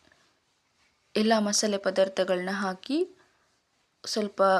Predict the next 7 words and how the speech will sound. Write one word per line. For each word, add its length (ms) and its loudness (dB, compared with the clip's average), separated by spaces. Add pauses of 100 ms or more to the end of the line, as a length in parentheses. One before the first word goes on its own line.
(680)
ಫ್ರೈ 280 0
ಮಾಡ್ಕೊಬೇಕು. 1000 -4 (400)
ಹಾಗೆ 240 -4
ಕಾಳುಮೆಣಸು, 960 0 (600)
ನಾಲ್ಕರಿಂದ 520 0
ಐದು 280 0
ಮೆಣ್-, 280 -6